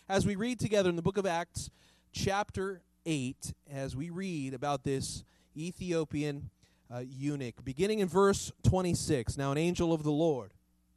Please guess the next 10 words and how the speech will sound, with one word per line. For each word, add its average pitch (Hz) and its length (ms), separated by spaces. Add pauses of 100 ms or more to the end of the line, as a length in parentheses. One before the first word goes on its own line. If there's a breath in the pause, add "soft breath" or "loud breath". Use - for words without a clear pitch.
(580)
spoke - 380
to 147 100
Philip, 147 440 (1160 soft breath)
saying, 233 280
'Arise 254 720
and 202 280
go 220 240
toward 247 380
the 240 80
south 139 720